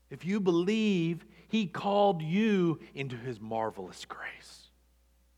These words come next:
He says, "You're mine. You're part of this." Verse thirty-one, he goes on. So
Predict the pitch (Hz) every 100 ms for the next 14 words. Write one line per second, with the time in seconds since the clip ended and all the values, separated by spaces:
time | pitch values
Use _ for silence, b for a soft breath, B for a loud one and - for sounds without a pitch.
0 | _ _ _ _ _ _ _ _ _ -
1 | 98 101 98 95 95 92 87 - _ _
2 | _ _ _ _ _ _ _ _ _ _
3 | _ 95 87 - 104 98 85 85 80 -
4 | - - - _ _ _ _ _ _ _
5 | _ _ _ _ _ _ _ _ _ _
6 | _ _ _ _ _ _ _ _ _ _
7 | _ - 107 - 113 101 101 107 101 90
8 | 98 98 107 104 92 90 - 101